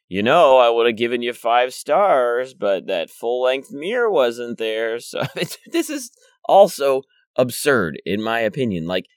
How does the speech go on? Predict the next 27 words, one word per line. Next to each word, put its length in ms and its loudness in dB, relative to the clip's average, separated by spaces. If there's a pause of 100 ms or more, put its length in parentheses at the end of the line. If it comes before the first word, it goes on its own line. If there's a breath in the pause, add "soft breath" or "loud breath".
(120)
just 300 -6
go 320 -2
right 320 0
to 120 -8
the 100 -4
person. 360 -8
Like, 260 -8
when 180 -6
you, 200 -8
if 140 -12
you've 140 -2
ever 200 2
rented 260 2
a 40 0
V 160 -6
R 160 2
B 180 -2
O, 160 2
you 220 -2
know 220 2
you 140 -2
have 120 0
a 60 -2
direct 420 -6
line 240 -4
of 80 -8
communication, 760 -8